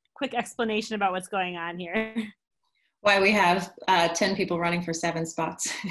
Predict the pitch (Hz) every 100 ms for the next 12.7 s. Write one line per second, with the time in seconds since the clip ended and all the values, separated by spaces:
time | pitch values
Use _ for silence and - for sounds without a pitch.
0 | 190 226 - 208 180 381 392 180 - 202
1 | - 302 - - _ - 247 - 220 214
2 | 214 208 - - 302 277 320 330 330 285
3 | 254 262 262 - 220 247 247 220 220 214
4 | 214 208 208 196 202 233 269 302 - 196
5 | 190 185 180 196 202 196 202 208 196 190
6 | 185 185 180 175 _ _ _ _ _ _
7 | - - - 165 165 156 - - _ _
8 | _ _ 180 - 170 165 175 208 214 202
9 | - 202 202 196 190 190 185 185 180 175
10 | - 175 165 175 196 190 190 185 180 175
11 | 185 190 180 175 175 - 165 160 - 151
12 | 156 170 - 175 165 160